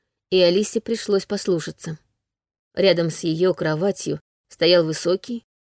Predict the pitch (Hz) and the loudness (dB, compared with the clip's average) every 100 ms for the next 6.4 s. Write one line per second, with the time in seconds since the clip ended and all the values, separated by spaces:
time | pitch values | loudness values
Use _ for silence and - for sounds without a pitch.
0 | _ - 190 - 196 262 262 247 208 190 | _ -8 -4 2 2 2 0 0 0 -2
1 | 240 - 196 - 208 175 214 196 180 175 | -2 -4 -6 -4 -2 0 2 2 2 0
2 | 180 220 - 214 185 180 - 220 220 196 | 0 -2 -2 -2 0 -2 -4 0 2 2
3 | 196 226 - 196 165 151 151 180 165 _ | 0 -4 -4 -6 -6 -6 -8 -8 -10 _
4 | _ _ 170 170 175 170 170 156 165 180 | _ _ -4 0 2 2 0 2 2 2
5 | 165 165 165 170 165 165 160 165 160 - | 2 0 0 0 0 -2 0 0 0 -2
6 | 156 151 175 | -2 -2 -4